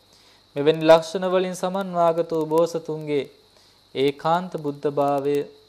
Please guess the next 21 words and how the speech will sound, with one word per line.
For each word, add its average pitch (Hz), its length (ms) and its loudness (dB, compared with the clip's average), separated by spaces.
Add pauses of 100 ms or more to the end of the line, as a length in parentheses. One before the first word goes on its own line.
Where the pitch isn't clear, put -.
(400)
සංඛ්‍යාත 160 680 0
එකම 160 300 -4
සභාවේ 147 500 0
දුටුවා. 135 400 -6 (300)
එහෙයින් 143 360 -2
එක් 156 220 -6
ඇඟිල්ලක් 165 520 -2
ඔසවා 190 400 -2 (600)
මෙසේ 160 300 -2
ප්‍රකාශ 160 480 4
කළේ 131 340 -4 (420)
ඉක්බිති 156 440 -6
වහුට 165 300 2
නම් 165 280 0
තබන්නේ 165 580 -2
සියලු 156 320 -2
ලොවට 175 340 0 (180)
අර්ථ 175 320 -4
සිද්ධිය 160 440 -4
කරන 147 300 -6
බැවින් 143 400 -6